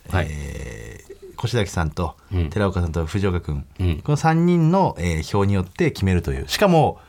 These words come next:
Speaker 2: 先攻後攻も、
Speaker 1: うん。
Speaker 2: どっちがリスナーで、どっちが瀬尾チーム、チーム瀬尾かを、
Speaker 1: なるほど。じゃあ、
Speaker 2: 公表せずに、俺がもう、今、オリジナルの今、くじを作ったんで、ランダムで。
Speaker 1: はいはいはい。
Speaker 2: で、それも、あの、本当に、これによって決まるということになっております。
Speaker 1: わかりました。
Speaker 2: はい。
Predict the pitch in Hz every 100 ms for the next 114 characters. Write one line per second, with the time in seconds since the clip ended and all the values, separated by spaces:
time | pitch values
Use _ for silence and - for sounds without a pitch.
0 | - _ - 196 202 196 185 175 151 151
1 | 143 143 104 - 110 90 - 185 190 -
2 | - 135 120 139 120 - _ _ _ _
3 | - 104 92 101 90 131 147 - 95 -
4 | 95 95 - 90 76 - 117 87 - 85
5 | 78 80 71 - 139 143 123 104 104 185
6 | 180 185 160 92 175 202 196 175 101 -
7 | - 143 131 107 147 170 175 175 160 131
8 | 87 - - - 175 151 95 - 110 82
9 | 76 73 98 92 76 73 - 131 95 85
10 | - 143 175 190 190 104 95 101 98 98
11 | 95 90 - 113 110 98 120 101 90 82
12 | 76 69 67 _ _ - _ - - 85
13 | 76 - 71 69 - 92 - 90 - 98